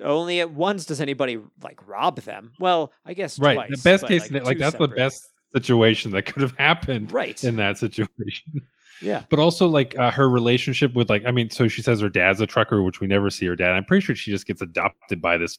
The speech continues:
Speaker 2: family <laughs> by the end of the movie. <laughs> Um, but, like, she apparently is able to contact truckers that take time out of their presumably busy trucking schedules, um, in order <laughs> to
Speaker 1: Well,
Speaker 2: corner.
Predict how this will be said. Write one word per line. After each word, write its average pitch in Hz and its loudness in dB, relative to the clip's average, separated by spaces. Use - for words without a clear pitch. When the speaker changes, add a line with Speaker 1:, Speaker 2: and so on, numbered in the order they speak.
Speaker 2:
family 87 -4
<laughs> - -8
by - -2
the 107 -8
end - -18
of 147 -6
the 139 -4
movie. 143 -4
<laughs> - -8
Um, 123 0
but, 135 4
like, 135 0
she 127 -4
apparently 131 0
is 113 -2
able 120 -2
to 120 -8
contact 113 -8
truckers 92 -8
that 110 0
take 110 0
time 104 -2
out 101 2
of 98 2
their 98 2
presumably 104 -2
busy 101 -2
trucking 101 -6
schedules, 80 -8
um, 87 0
in 101 0
order 98 0
<laughs> - -8
to 170 6
Speaker 1:
Well, 160 -4
Speaker 2:
corner. 123 4